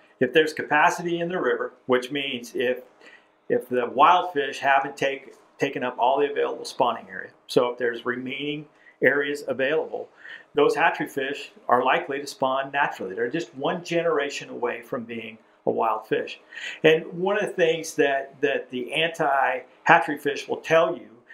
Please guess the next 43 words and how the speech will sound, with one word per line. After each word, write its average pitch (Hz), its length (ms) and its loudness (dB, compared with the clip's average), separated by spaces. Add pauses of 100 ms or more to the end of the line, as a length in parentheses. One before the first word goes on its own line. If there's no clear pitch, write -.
(200)
is 139 280 2
that 143 280 0
you 135 140 -12
take 175 320 2
two 190 140 -6
wild 151 360 2
fish, 135 420 -4
you 120 140 -12
spawn 156 480 2
them, 143 260 -4
you 117 160 -16
raise 156 380 0
their, 143 380 -2 (360)
uh, 135 40 2
offspring 135 960 0
in 127 120 -8
the 117 80 -6
hatchery, 123 540 0 (280)
it 143 140 0
changes 185 600 -4
their 143 260 0
genetics. 123 720 -10 (520)
It 131 200 -2
makes 147 260 -2
them 135 260 -4
an 123 140 -10
inferior 127 720 -2
fish - 460 -6 (240)
in, 117 280 -4 (340)
in 127 100 -2
the 131 80 -4
mind 127 400 -2
of, 123 180 -2 (100)
of 120 160 -4
the 120 60 -14
scientists. - 800 -2 (340)
But 147 140 2
if 147 60 -2
they 190 180 0
come 214 160 0
back 170 340 2
and 127 120 -10
spawn 170 640 4